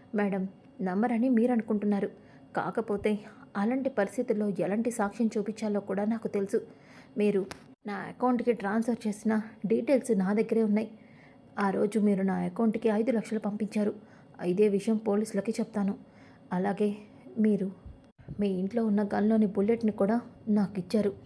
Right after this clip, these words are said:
ఆ బుల్లెట్ కూడా నా దగ్గరే ఉంది. దాన్ని తీసుకెళ్ళి నేను పోలీసులకి చూపిస్తాను." "ఏంట్రా, బెదిరిస్తున్నావా? నాకు అడ్డొచ్చారనే నా కన్న తండ్రిని చంపాలనుకున్నాను.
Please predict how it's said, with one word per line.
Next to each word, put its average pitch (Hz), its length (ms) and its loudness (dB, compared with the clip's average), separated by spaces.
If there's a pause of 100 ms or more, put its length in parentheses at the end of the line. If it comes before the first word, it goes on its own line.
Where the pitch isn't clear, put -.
(400)
ఆ 190 100 0
బుల్లెట్ 202 400 0
కూడా 202 200 2
నా 202 160 2
దగ్గరే 202 260 0
ఉంది. 196 260 0 (440)
దాన్ని 185 280 0
తీసుకెళ్ళి 214 400 0
నేను 220 120 2
పోలీసులకి 208 460 -2
చూపిస్తాను." 196 380 -2 (440)
"ఏంట్రా, 208 400 2 (280)
బెదిరిస్తున్నావా? 214 800 0 (520)
నాకు 190 260 2
అడ్డొచ్చారనే 208 720 0 (460)
నా 202 160 2
కన్న 202 340 0
తండ్రిని 214 460 0
చంపాలనుకున్నాను. 214 800 0